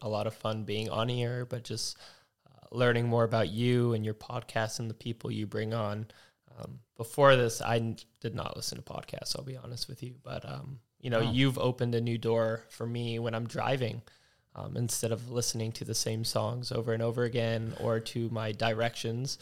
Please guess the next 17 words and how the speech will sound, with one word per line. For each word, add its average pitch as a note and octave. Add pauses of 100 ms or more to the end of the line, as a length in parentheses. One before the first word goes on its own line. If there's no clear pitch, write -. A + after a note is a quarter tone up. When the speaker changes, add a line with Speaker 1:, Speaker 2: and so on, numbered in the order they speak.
(440)
Speaker 1:
um, A2 (240)
I A#2+
get A#2+
to B2+
hear, A#2 (480)
uh, - (100)
you A#2+
share A#2
other A#2
people's A#2
stories, B2
and A2
that's A2
been A#2+
pretty A2+
special. A#2
So A#2+